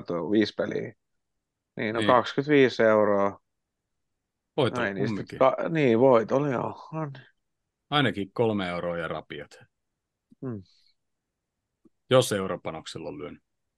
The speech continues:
Speaker 2: No mut joo. Hei, huomasitteko te äsken, tota, kun oli tullut, öö, kesäkuun alusta tähän päivään myydyimmät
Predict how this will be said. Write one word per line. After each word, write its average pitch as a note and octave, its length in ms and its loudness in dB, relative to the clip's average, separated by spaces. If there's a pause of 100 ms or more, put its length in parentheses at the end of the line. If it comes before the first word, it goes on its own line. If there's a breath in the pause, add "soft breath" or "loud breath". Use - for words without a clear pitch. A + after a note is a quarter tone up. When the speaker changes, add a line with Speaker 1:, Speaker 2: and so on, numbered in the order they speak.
(480)
Speaker 2:
No D3 60 2
mut D#3+ 160 4
joo. D#3 300 4 (840 loud breath)
Hei, D#3 260 4 (120)
huomasitteko D#3 560 2
te C#3+ 240 0 (160)
äsken, B2+ 400 0
tota, G#2+ 920 0 (840)
kun G#2+ 100 -4
oli G#2 140 -2
tullut, G#2 520 -4 (1160)
öö, G#2 1160 -6 (300)
kesäkuun B2+ 560 0
alusta A#2 520 0 (720)
tähän A2+ 300 0
päivään F#2 460 -2
myydyimmät F2 600 -4